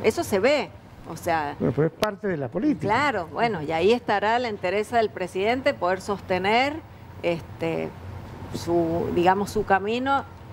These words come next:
Speaker 1: y el apoyo de la gente en ese camino. Pero yo creo que es fundamental el apoyo de la gente en ese camino, porque ahí es cuando se le frena a los demás posibilidad de actuar.
Speaker 2: Eh, Luis, seguramente, eh,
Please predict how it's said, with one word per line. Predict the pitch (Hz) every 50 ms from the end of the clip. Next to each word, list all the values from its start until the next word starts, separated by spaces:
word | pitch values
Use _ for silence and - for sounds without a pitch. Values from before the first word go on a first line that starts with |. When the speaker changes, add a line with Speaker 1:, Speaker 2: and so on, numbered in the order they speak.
| - 196
Speaker 1:
y | 185 190
el | 185 190
apoyo | 196 190 - - 320 349 381 381 349 330
de | 302 254
la | 226 214 196
gente | - - 302 339 381 349 - 247 220
en | 208
ese | 208 196 - - 175
camino. | - 156 151 147 135 139 - - - - - - - - -
Pero | 180 190
yo | 214 214
creo | - 262 262
que | 254 277
es | 262
fundamental | - 269 262 254 233 220 214 208 202 208 208 - - - 240 247 269 294 302
el | - - 196
apoyo | 185 180 - 226 240 262 277
de | 269
la | 240 202
gente | - 254 262 269 - - - -
en | - - 285 294 269 240
ese | 214 - - 185
camino, | - 165 156 160 160 160 160 -
porque | 175 175 - -
ahí | 196 220 254
es | 285 269
cuando | - 240 196 202
se | 185 - 185
le | 180 185
frena | 180 - 214 214 220 226 240 233 226 - - - - - - - -
a | 185 185
los | 190 202 196 185
demás | 208 214 214 226 240 254 262
posibilidad | - 294 269 - 240 214 202 190 196 202 196
de | 196 190
actuar. | 196 202 - - 285 269 226 185 - - - - - - - - - - -
Speaker 2:
Eh, | - 160 156 151 156
Luis, | 151 175 214 233 202 - - - - - - - - -
seguramente, | - - - 196 220 262 262 247 233 226 220 180 - 233 240 220 170 - - - - - - - - - - - - - - - - 196 -
eh, | - 151